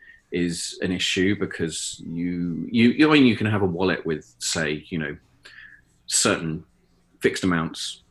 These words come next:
just like you do, you know, you pay for a, um, you, you pay with, with cash. I mean, you can obviously, you know, you, <laughs> you have certain fixed denomination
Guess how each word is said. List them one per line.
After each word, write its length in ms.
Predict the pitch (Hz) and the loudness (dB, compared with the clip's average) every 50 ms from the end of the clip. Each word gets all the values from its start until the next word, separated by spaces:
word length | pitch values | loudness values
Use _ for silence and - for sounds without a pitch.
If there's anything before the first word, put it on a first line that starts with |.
| _ _ | _ _
just 160 | - 131 - | -2 0 2
like 160 | 110 95 - | 2 2 2
you 80 | - 90 | 0 2
do, 100 | 85 95 | 2 2
you 220 | 82 78 76 87 | 2 2 0 -2
know, 80 | 82 78 | -2 -2
you 160 | 78 78 82 | -4 -6 -6
pay 240 | - - 101 87 87 | -6 -2 -2 -2 -2
for 240 | - - - 82 82 | -2 -2 -2 -2 0
a, 180 | 78 78 - - _ _ _ _ - - _ _ - | -2 -2 -6 -8 _ _ _ _ -20 -20 _ _ -8
um, 540 | 82 80 80 80 78 78 78 76 78 80 - _ _ _ _ _ - - - - - - - | -6 -6 -4 -4 -4 -6 -6 -6 -8 -10 -12 _ _ _ _ _ -20 -18 -18 -18 -20 -18 -12
you, 240 | - 90 85 82 - | -6 -4 -4 -4 -4
you 140 | - 82 78 | -6 -8 -8
pay 220 | - - 101 82 78 | -6 -4 -4 -2 -2
with, 160 | 73 78 73 - - | -4 -6 -10 -10 -12
with 140 | - - - | -14 -12 -8
cash. 500 | - - 87 - - - - - - - | -6 -6 -6 -6 -6 -8 -8 -8 -10 -10
I 40 | - | -8
mean, 280 | 78 - 78 78 73 - _ - - - - - - - - - - | -8 -6 -6 -8 -8 -12 _ -18 -18 -18 -18 -18 -20 -20 -20 -20 -18
you 100 | 85 80 | -18 -16
can 380 | - - - 87 82 78 76 78 - _ _ _ _ _ _ - | -12 -8 -6 -4 -4 -4 -6 -8 -14 _ _ _ _ _ _ -8
obviously, 520 | 82 78 - - - - 71 73 - _ _ _ _ | -8 -6 -6 -6 -6 -6 -8 -8 -10 _ _ _ _
you 80 | - 80 | -6 -4
know, 180 | 78 76 78 80 - - | -4 -4 -6 -8 -10 -8
you, 340 | - 92 87 85 - 104 92 92 95 - 131 - - - | -4 -2 -2 -2 -2 -2 -2 -2 0 0 0 0 0 -4
<laughs> 380 | - - - 202 185 160 - _ | -8 -8 -8 -8 -8 -10 -4 _
you 120 | - 101 | 2 4
have 200 | 92 104 92 - | 4 4 2 0
certain 400 | - - - - - 107 82 90 | -4 -4 0 2 2 2 2 0
fixed 280 | 92 - 113 - - - | 0 0 0 0 0 0
denomination 720 | 98 92 90 85 85 87 87 85 - - 87 82 80 80 | 0 0 2 2 2 0 0 0 0 -2 -2 -4 -6 -8